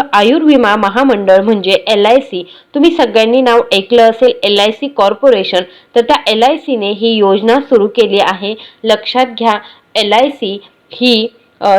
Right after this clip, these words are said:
सरकारी कंपनी आहे, ती खाजगी नाही. ठीक आहे, तर ही योजना आहे पंतप्रधान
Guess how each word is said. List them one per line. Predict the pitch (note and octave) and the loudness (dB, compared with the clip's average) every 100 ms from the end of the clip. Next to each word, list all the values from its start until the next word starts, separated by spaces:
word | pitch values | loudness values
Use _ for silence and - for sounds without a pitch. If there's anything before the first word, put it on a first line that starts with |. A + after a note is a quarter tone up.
| G3+ | 2
सरकारी | A#3 - A3 D4+ | -2 0 0 2
कंपनी | D4+ C4 B3+ A#3+ | 0 0 2 2
आहे, | A3 A3 G#3+ A3 | 2 0 -2 -2
ती | A3+ C4 | -2 -6
खाजगी | - A3 F#3+ G3 C#4 | -2 -2 -2 -2 0
नाही. | B3 A3 A3 B3 - _ - | 0 -2 -4 -8 -12 _ -8
ठीक | A#3+ A3 | -2 -2
आहे, | F#3+ A#3 C4 | 0 0 2
तर | B3 | 0
ही | A3+ A#3+ | 2 2
योजना | A#3 G3 G3 C4+ | 2 0 0 0
आहे | B3+ A3+ A#3+ | 0 2 2
पंतप्रधान | A#3+ G3+ G3 A#3+ A3+ A#3 | 2 -2 0 2 2 2